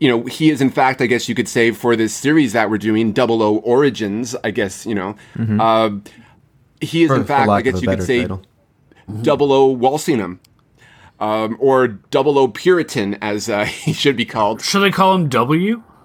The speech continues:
Speaker 3: Or th-, like his letter, right? 'Cause, you know, like, M, Q, like
Speaker 1: Oh, yeah, just call him W.
Speaker 3: Yeah, that's what I'm saying, like, W.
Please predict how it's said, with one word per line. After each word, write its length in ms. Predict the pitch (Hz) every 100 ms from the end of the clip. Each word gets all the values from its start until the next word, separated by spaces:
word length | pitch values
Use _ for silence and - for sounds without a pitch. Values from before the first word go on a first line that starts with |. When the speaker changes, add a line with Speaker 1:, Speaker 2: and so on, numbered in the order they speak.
| _ - - -
Speaker 3:
Or 640 | - 135 - - - 110
th-, 200 | 139 -
like 180 | 127 117
his 220 | - 120
letter, 480 | 110 117 135 98 160 -
right? 240 | 113 131
'Cause, 180 | - 120
you 60 | 123
know, 140 | 113
like, 180 | 104 104
M, 360 | 107 117 117 113
Q, 480 | - 113 113 117 113
like 340 | 98 92 - - - -
Speaker 1:
Oh, 140 | 139 156
yeah, 300 | 151 170 147
just 160 | 131 -
call 160 | 131
him 120 | 120
W. 460 | 107 120 123 101 101 - -
Speaker 3:
Yeah, 160 | 113 113
that's 200 | 123 127
what 60 |
I'm 40 | 147
saying, 200 | 156 135
like, 100 | 120
W. 500 | 117 123 120 95 98